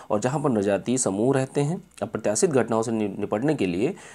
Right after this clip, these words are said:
कौन-कौन से तर्कसंगत नीति का सहारा लेना पड़ेगा? तो ये प्रश्न था। अब ये प्रश्न जैसे आप अधिकारी बन जाते हैं, आप आईएएस विशेष अधिकारी बन जाते हैं, तो बनने के बाद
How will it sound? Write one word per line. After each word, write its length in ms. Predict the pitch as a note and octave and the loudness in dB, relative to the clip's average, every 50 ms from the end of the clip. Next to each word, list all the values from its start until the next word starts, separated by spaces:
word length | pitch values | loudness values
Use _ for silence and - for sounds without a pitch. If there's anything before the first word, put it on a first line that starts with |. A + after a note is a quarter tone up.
| - - | -4 0
कौन-कौन 300 | B2+ B2+ C#3+ C#3 D3+ D#3+ | 2 2 4 4 2 0
से 100 | D3+ E3 | 0 0
तर्कसंगत 540 | - B2 A2+ A2 - A2 G#2 G#2 C#3 D3+ - | 0 0 0 0 -2 -4 -4 -2 -4 -4 -4
नीति 180 | A2+ G#2 - A2 | -4 -4 -2 -2
का 100 | B2+ B2+ | -2 -2
सहारा 240 | C3 A#2 G2+ F#2+ F#2 | -2 -2 -2 0 0
लेना 200 | F2+ E2+ D#2+ D#2 | -2 -2 -4 -6
पड़ेगा? 300 | D2 E2+ D#2+ F2+ G#2+ - - - - - - - | -8 -10 -10 -10 -12 -14 -18 -20 -20 -20 -8 -4
तो 60 | - D3 | -2 -2
ये 320 | A#2 A2+ E3 G3 G3 G3 - _ _ _ _ - | 0 0 2 0 0 0 -4 _ _ _ _ -8
प्रश्न 280 | - - - - C3 A#2+ | -6 -6 -4 -2 -4 -2
था। 220 | - C#3 E3+ - - - - - - - - - | -2 -4 -6 -6 -8 -16 -20 -18 -18 -12 -6 -4
अब 120 | - A#2 | -4 0
ये 120 | C3 E3+ F#3+ | 2 2 2
प्रश्न 320 | F#3+ - F#3 F3 F3 F#3 | 2 -2 -4 -2 -2 0
जैसे 340 | D3 D3+ D3 F3 F#3 F3 F3+ - A2+ | 0 2 2 2 2 2 0 -2 -4
आप 300 | G#2 A#2 A#2+ - - C#3+ C3 C3+ - - - - _ _ - - | -4 -4 -4 -2 2 2 2 2 2 -2 -6 -14 _ _ -4 -4
अधिकारी 400 | G2+ G2+ G2+ G2 G#2+ A2 B2 A#2 | -2 -2 2 4 4 4 6 4
बन 180 | G2 F2 F2 | 4 2 0
जाते 300 | F2 F2 E2+ E2 - E2+ | -2 -6 -8 -10 -12 -12
हैं, 100 | E2 E2 | -14 -12
आप 240 | - - F#2 F#2 G2+ | -8 -6 -4 -2 -2
आईएएस 300 | F#2+ F#2 F#2 G2 G2 - - | -2 0 2 0 0 0 -2
विशेष 160 | F#2+ F2+ G2+ | -4 -4 -4
अधिकारी 400 | F#2+ F2+ F#2+ F2+ F2 F2 F2+ G2+ | -4 -4 -2 -4 -2 -2 -2 -2
बन 180 | G#2 G#2 F#2 F2 | 0 0 0 0
जाते 260 | F2 F2 E2 - F#2+ F#2 | -2 -4 -6 -6 -8 -6
हैं, 260 | G#2 A2 B2 D#3+ F3+ - - - - - - _ - | -4 -4 -4 -4 -4 -6 -12 -20 -20 -20 -8 _ 0
तो 180 | G2+ F#2+ - - - G#2 | 2 2 0 -2 -6 -2
बनने 360 | F2 A#2+ B2+ D#3 F#3+ A3+ A#3+ | 2 2 4 6 4 4 4
के 140 | A#3 - C3 | 4 2 2
बाद 300 | F#2+ F#2+ F#2+ G2 G2 - | 4 4 4 4 2 0